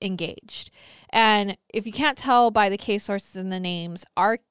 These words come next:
case this week is taking place in India. And there are a lot of names that I, I looked them up and I really practiced.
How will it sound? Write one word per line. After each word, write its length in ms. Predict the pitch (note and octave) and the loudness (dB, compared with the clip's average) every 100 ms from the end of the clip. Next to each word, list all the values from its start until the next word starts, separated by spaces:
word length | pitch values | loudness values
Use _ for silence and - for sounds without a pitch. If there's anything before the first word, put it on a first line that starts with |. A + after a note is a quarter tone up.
| _ _ | _ _
case 280 | - G3+ G3 | -4 -4 -4
this 180 | F#3+ - | -6 -6
week 180 | F#3+ - | -8 -4
is 220 | F#3 F#3+ | -6 -6
taking 380 | - F#3+ F3+ F#3 | -8 -8 -8 -10
place 320 | E3+ E3 - | -10 -10 -12
in 100 | E3+ - | -14 -12
India. 600 | D4 D4+ A3+ F3+ F3+ B3 - - - _ | -6 -2 -2 0 -2 -4 -10 -20 -20 _
And 520 | G#3 G#3 G3+ G3 F#3 - - | -2 0 0 -4 -8 -12 -6
there 180 | G#3+ G#3 | 0 2
are 100 | G3+ | 2
a 80 | G3 | 2
lot 300 | A3+ C#4+ F4+ | 2 4 2
of 200 | F#4 E4 _ | 0 -4 _
names 600 | B3 B3 B3 B3 A#3+ - | -12 -2 0 0 -2 -6
that 240 | G3 G3+ G3 | -4 2 2
I, 220 | F#3+ F#3 - _ _ _ | 2 -2 -8 _ _ _
I 120 | F3 F#3+ | -4 -4
looked 380 | G3 B3 D#4+ | 2 2 4
them 140 | - D4 | 2 6
up 280 | C4 A#3+ _ - | 6 4 _ -6
and 240 | G#3 G3 F#3 | -2 -2 -2
I 120 | F3+ | -4
really 320 | F#3 C4 D4 | -2 0 0
practiced. 800 | - B3+ A#3+ - A3+ A3+ - | 2 2 2 0 0 0 -4